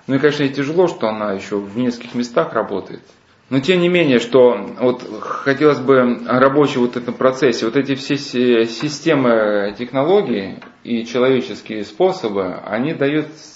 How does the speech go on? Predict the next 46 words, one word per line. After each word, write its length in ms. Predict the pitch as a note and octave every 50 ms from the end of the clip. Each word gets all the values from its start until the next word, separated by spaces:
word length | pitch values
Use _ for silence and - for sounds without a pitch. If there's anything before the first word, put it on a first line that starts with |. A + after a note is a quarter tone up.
| - - - - _ _ _ _ _ -
определённый 600 | - - - D#2+ - A2+ A#2 C#3 D3+ C#3 B2+ B2+
уровень 240 | B2+ B2+ B2 A#2+ A#2
чувства 320 | A2+ - B2+ B2 - A2+
защищённости. 800 | G#2+ G#2 - - - - - A2+ G2 F#2 - - - - - - - - - _ _ _ _
То 140 | - G2 F#2
есть 240 | F2+ F2+ - -
вы 240 | - G#2 C3 D#3 E3
чувствуете, 540 | D#3+ - D#3 D#3 D3+ - B2 A#2 - - G2
что 200 | - - - G#2
у 40 | G#2+
вас 200 | B2+ C3 C3 -
всё 140 | - B2+ B2
под 180 | - - -
контролем. 520 | - A#2 A2+ - A#2 G#2 F2+ E2+ E2 - - - - _ _
И 100 | - G#2
в 40 | G2+
своих 280 | - B2+ A#2+ A#2+ A#2 -
книгах 300 | E3 F3+ D#3+ C3+ A#2+ -
Дэвид 420 | A#2 A2 A2 B2+ B2 A#2 A2+ A2+
Таллин, 260 | D#3 D#3 D3+ C3+ A#2+
у 40 | A2+
него 100 | A2+ A2
была 180 | A2 A#2 A#2 A2+
даже 320 | A#2 A2+ G#2+ A2 G#2+ G2+ G2+ G#2 G#2 G#2+ - - - -
такая 260 | A#2 A2+ - A#2 G#2
глава, 320 | A2 A2+ A#2 C3 E3+ F#3+
вот 180 | D#3+ B2+ A2+ -
у 40 | A2
него 120 | G#2 G2+
вот 160 | G2+ G2 -
эта 300 | - - G2+ F#2+ F2+ - - - - - - - _ _ _ -
книга 320 | - C3+ C#3+ B2 A#2 A2+
"Пятьдесят 340 | A2+ B2 A#2 - C3 A#2+ A2
два 140 | A2+ A2 A2
принципа 400 | - B2+ A2+ A2 - - - -
продуктивности". 880 | G#2+ A2+ A#2 A#2+ A#2+ - B2 A2+ G#2 F#2+ F2 - - - - - - - _ _ _ _ _ _ _ _ -
Или 160 | A#2 A2+ A#2+
вот 160 | A2+ G#2+ -
эта 340 | G#2+ - - F#2+ F#2 F2+ - - - -
первая 260 | C#3+ D3+ D3 C3+ B2
его 100 | A#2+ A2+
книга, 260 | - B2 A#2+ G#2 G#2+
я 40 | A2
уж 120 | A2 -
не 80 | B2+ B2
помню. 300 | - C#3 A#2 G#2 G2+